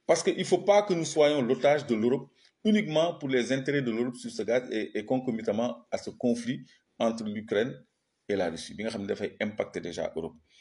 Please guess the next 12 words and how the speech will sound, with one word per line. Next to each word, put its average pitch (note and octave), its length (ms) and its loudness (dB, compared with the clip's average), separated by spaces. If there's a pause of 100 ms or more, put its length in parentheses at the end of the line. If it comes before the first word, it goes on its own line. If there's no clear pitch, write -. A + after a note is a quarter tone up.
(380)
ci G2+ 80 -6
wàllu F#2+ 380 2
consommation F2 760 -4
en, D#2+ 320 -8
en D#2 260 -8
denrées E2+ 360 -4
de D#2 80 -8
premier D#2 280 -10
ministre, C#2+ 280 -14
c'est A2 100 -6
en E2 140 -6
blé. A2+ 260 -2